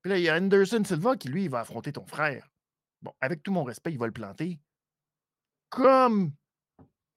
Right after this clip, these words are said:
comme, comme toi, tu devrais, pour éviter justement de te faire planter,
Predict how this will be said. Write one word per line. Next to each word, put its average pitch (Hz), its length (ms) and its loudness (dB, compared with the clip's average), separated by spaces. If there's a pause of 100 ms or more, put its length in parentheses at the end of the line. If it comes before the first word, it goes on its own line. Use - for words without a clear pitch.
(2000)
comme, 131 180 -4
comme 120 220 -6
toi, 202 320 -4 (1200)
tu - 100 -20
devrais, 127 520 -2
pour 117 180 -4
éviter 170 260 -2
justement 135 320 -2
de 127 80 -4
te 113 60 -12
faire 117 160 -6
planter, 139 500 -6